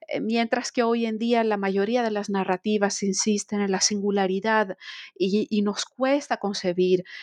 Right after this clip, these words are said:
el, eh, el conjunto. No estoy diciendo que aquellas narrativas pasadas sean, eh, ideales o que hay que, eh, volver a ellas, eh, sino que hay que tomar conciencia también que es, eh,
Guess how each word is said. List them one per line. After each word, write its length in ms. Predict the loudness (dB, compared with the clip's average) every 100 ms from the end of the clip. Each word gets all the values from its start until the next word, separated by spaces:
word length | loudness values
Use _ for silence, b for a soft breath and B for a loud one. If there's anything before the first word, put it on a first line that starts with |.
| B
el, 300 | -2 0 0
eh, 200 | 0 -2 0
el 220 | -2 -2
conjunto. 800 | -2 -4 0 0 0 0 0 2
No 120 | 2
estoy 280 | 0 0 -2
diciendo 720 | -2 -2 2 2 2 0 -2 -2
que 380 | 0 2 2 0
aquellas 480 | 0 0 2 0
narrativas 560 | -2 -2 0 2 2 0
pasadas 560 | -2 -4 -2 0 0 0
sean, 380 | 0 2 0 -4 B B B
eh, 340 | -2 2 0 0
ideales 1080 | -2 0 2 4 4 4 2 2 0 -2 0
o 200 | 0 0
que 100 | 0
hay 200 | 2 2
que, 500 | 0 0 2 2 -2
eh, 20 |
volver 540 | 0 0 2 0 0 0
a 120 | 2
ellas, 520 | 2 2 2 -2 -2
eh, 160 | 0 0
sino 340 | 0 2 0
que 220 | 4 4 B B -2
hay 120 | 0
que 100 | 0
tomar 260 | 0 0 0
conciencia 640 | -2 0 0 0 0 0
también 340 | 0 0 0 0
que 100 | -2
es, 140 | -4 -10 -8 -4
eh, 400 | 0 2 2